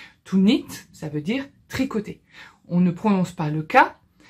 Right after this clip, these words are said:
c'est comme to know qui veut dire savoir, on ne prononce pas le K. Euh, je suis pas prof d'anglais, mais c'est que moi j'ai des, j'ai quelques rudiments en anglais, quelques bases, et le fait de tricoter en anglais,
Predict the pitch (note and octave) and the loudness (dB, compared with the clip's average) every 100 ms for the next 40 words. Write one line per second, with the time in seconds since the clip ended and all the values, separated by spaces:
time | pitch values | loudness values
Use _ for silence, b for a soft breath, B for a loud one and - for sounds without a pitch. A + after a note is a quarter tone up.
0 | b - E3 F3 E3+ - F#3+ F#3+ A3 G3 | b -10 -4 -2 -2 2 4 6 4 -2
1 | - E3 D#3+ D#3+ - - A#3 D#3+ E3+ C4+ | -4 -2 -2 -4 -4 0 0 2 0 0
2 | - F3+ F3 - F#3+ F3 - B3+ B3 G#3+ | -2 -2 -2 -2 -2 -2 -2 -2 0 0
3 | G#3+ - - _ _ B B B B B | -4 -12 -16 _ _ B B B B B
4 | B B _ - D#3 D3+ - - C4 A#3+ | B B _ -8 -6 -6 -4 2 2 2
5 | G3 G#3+ G#3+ B3+ F3+ E3+ G3+ G3 F#3+ A#3+ | 0 2 4 4 2 -2 -4 0 2 4
6 | C#4 G#3 F3 F3+ E3+ F3+ A3+ A3 G3+ A3 | 2 0 0 -4 -4 0 0 2 2 4
7 | G3 A#3+ B3+ A3 G#3+ G#3 G3+ A#3+ C#4 C#4+ | 6 6 6 6 6 4 4 2 2 0
8 | A3 E3+ F#3 G3+ C4 D4 - B B - | -2 -2 -2 2 2 2 -4 B B -2
9 | A3+ A3+ A3+ D#4+ G#3+ G#3+ G#3 - A#3 C4 | 0 0 0 0 0 0 0 -2 -4 0
10 | C4 A3+ G3 F#3 A#3+ D#4 | 2 4 4 4 2 2